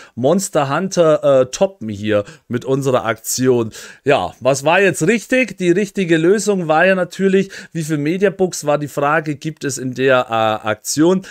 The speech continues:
Die richtige Antwort war vier Mediabooks. Dann nehmen wir das hier. Vier Mediabooks.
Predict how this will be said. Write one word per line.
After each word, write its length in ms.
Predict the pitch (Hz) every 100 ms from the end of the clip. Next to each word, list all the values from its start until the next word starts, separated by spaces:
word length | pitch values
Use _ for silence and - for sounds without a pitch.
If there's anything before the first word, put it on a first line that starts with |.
| - -
Die 80 | 127
richtige 420 | 131 151 139 127
Antwort 640 | 113 123 127 120 120 113 104
war 200 | 110 107
vier 300 | - 139 117
Mediabooks. 760 | 117 160 180 208 208 - - _ _ _ _ _ _ _ _ _ _ _ -
Dann 80 | 110
nehmen 220 | 107 101
wir 40 | 127
das 220 | 147 -
hier. 320 | 185 226 202 _ - _
Vier 300 | - 131 131
Mediabooks. 760 | 107 107 120 143 208 214 -